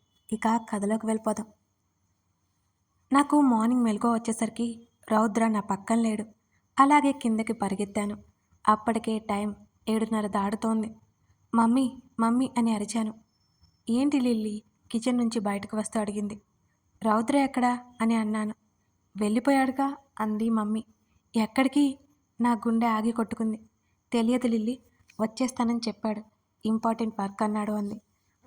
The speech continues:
"అవునా?" ఉదయాన్నే కనిపించకపోయేసరికి అన్నాను నేను కంగారుగా. "ఇంపార్టెంట్ వర్క్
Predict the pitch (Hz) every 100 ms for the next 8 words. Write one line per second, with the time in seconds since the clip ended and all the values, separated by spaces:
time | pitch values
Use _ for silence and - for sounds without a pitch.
0 | - 226 240 240 226 - _ _ _ 254
1 | 254 254 254 269 240 220 226 240 262 -
2 | 240 233 226 240 226 - _ 226 226 226
3 | 220 220 220 208 208 220 220 220 - _
4 | _ _ _ _ _ - 240 240 277 269
5 | 240 220 208 208